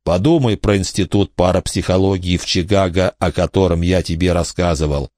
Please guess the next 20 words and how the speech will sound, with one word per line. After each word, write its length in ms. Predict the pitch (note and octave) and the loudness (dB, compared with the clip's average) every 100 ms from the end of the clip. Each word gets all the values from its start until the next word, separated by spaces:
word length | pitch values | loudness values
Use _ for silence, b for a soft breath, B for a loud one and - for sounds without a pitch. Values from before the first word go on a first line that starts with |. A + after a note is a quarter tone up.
| _ | _
Ладно?» 560 | D#2 A2+ F3 G#2 D#2 - _ _ _ _ | -2 0 0 0 -4 -6 _ _ _ _
«Ладно», 600 | D2+ B2 E3 G2 E2 D2+ - | 0 2 2 0 -2 -2 -2
ответил 520 | D#2+ D#2+ F2 E2+ D2+ | -4 -2 -2 -2 -4
Билли, 560 | C#2+ E2 D2 C#2+ C#2 _ | -2 -2 0 -2 -6 _
«я 440 | D#2 G2+ B2+ B2+ - | -2 0 0 -2 -2
подумаю». 680 | B2 C3 D3 G2 D2+ C2 - _ _ _ _ | 0 2 2 2 -2 -4 -10 _ _ _ _
«Хорошо. 680 | _ - A2+ G#2+ G#2 F#2 C2 - _ | _ 0 2 0 0 0 -4 -10 _
Ну, 360 | - B2+ F3 D3+ _ _ | -2 2 2 -2 _ _
ты 120 | G2 | -4
готов? 540 | G2+ A2+ A2 F#3+ F#3 - _ _ _ _ | 2 0 2 2 2 -4 _ _ _ _
Мы 200 | F#2 D3+ | 0 0
оставим 520 | D#3 - D#3 D3+ C#3+ | 0 0 0 2 0
оборудование 800 | C3+ C#3+ D3+ C#3+ B2+ B2+ B2 A#2+ | 2 2 2 2 2 0 0 0
пока 360 | - A2+ C3+ A#2+ | 0 0 0 0
в 60 | |
грузовике». 760 | A#2 A2 F#2+ A2+ A2+ G2+ E2 C#2+ _ _ _ _ _ _ | 2 2 2 0 0 0 -2 -4 _ _ _ _ _ _
Они 320 | - F#2+ B2+ | 0 2 2
вышли 380 | A#2 A2+ - F2+ | 2 0 0 -2
из 140 | D2+ | 0
машины, 640 | D#2 E2 - C3+ C#3 B2 | -2 -2 0 0 0 -2